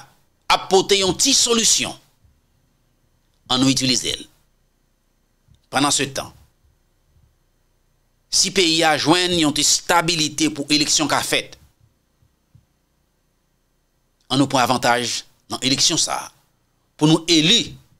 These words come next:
yon moun ki nou kwè ladan, yon moun ki nou panse gen vizyon pou peyi a. Si ke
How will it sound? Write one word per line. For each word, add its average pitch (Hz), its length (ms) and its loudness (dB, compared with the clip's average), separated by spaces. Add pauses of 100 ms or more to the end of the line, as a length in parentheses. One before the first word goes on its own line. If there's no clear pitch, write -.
(380)
yon 120 200 -2
moun 147 420 2
ki 127 100 -4
nou 123 120 -4
kwè 135 200 0
ladan, 104 300 -2 (1200)
yon 127 120 0
moun 147 160 2
ki 135 80 0
nou 135 120 0
panse 127 240 -2
gen 117 200 -4
vizyon 117 240 -4
pou - 80 -6
peyi 76 320 -4
a. - 80 -14 (1900)
Si - 340 0
ke - 140 -2